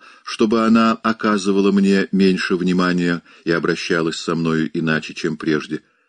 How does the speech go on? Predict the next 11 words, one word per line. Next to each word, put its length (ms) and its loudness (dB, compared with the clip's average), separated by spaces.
все 280 0
возрастающее — 1080 0
и 100 -2
слишком 420 2
хорошо 440 0
обоснованное 720 2
предчувствие 840 -2
заставляло 680 0
меня 340 2
беспрестанно 920 -2
бояться, 760 -2